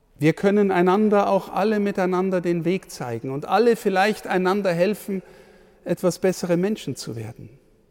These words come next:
Aber es gibt nur einen einzigen, einen einzigen, der je gelebt hat, der nicht nur will, dass sie ein besserer Mensch werden,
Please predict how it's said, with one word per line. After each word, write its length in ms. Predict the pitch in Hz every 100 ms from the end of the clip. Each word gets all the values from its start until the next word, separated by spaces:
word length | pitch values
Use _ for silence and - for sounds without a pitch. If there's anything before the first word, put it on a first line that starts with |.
| _ _ _ _ _ _ _ _ _ _ _ _ _
Aber 160 | - 147
es 160 | 147 -
gibt 260 | 190 -
nur 320 | 170 175 175 175 - - - - - - _
einen 440 | - 156 220 214 196
einzigen, 720 | 165 190 - - 107 104 104 - _ _ _ _ _ _ _ _ _ _ _ _
einen 420 | - 180 214 190
einzigen, 560 | 165 170 - - 127 123
der 140 | 131
je 220 | 135 156 185
gelebt 460 | 180 160 160 -
hat, 140 | 117 - - _ _ _ _ _ _ _ _ _ _ _ _ _ _ _ _ -
der 120 | 156
nicht 400 | 175 247 - -
nur 300 | 185 160 143
will, 280 | 175 180 165
dass 240 | 143 -
sie 140 | 151 139
ein 140 | 135
besserer 400 | 151 - 147 127
Mensch 360 | 120 151 151 170
werden, 360 | 156 156 160